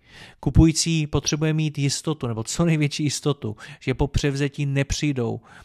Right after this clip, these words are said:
nepříjemný překvapení a že firma bude fungovat dál i bez člověka, který ji založil. Přesně z tohoto důvodu vedu moje klienty v mentoringu k tomu, aby stavili svoje firmy tak,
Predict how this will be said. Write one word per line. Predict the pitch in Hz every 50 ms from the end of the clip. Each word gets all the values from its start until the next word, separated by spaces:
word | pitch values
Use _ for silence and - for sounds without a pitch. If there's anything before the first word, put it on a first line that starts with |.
| _ -
nepříjemný | 139 135 135 - - - - 139 131 131 131 127
překvapení | - 127 113 - 123 107 - - 104 104 104 104 110 113 _ - - - - -
a | 123
že | 117 127
firma | 117 - - - 151 147 139 123 110 107
bude | 107 117 120 117 110
fungovat | - - 123 123 120 123 120 120 117 117
dál | 113 113 113 117 120
i | -
bez | 113 117 107 -
člověka, | - - - - 127 117 120 110 - - 107 107 - _ _ -
který | - - 110 107 107
ji | 104
založil. | 107 120 127 127 127 113 117 123 - 123 - _ _ _ - - _ - - - - - -
Přesně | - - 160 156 147 - 180 165
z | -
tohoto | - 143 139 143 - 160
důvodu | 151 139 123 120 120 113 107 104 107 _ _ _ _ _ _ _ _ _ _ - - 143
vedu | 135 143 143 139 135
moje | 127 127 127 127
klienty | 123 - 127 123 120 123 139
v | 127
mentoringu | 127 123 120 - 131 123 123 123 131
k | 131 -
tomu, | - 123 113 107 104 110 - - - - - - - -
aby | - - 123 143 143 139
stavili | - - - - 139 147 170 175 175
svoje | 170 - - 160 165
firmy | 160 - - 160 165 165 170
tak, | 170 - 120 110 113 - -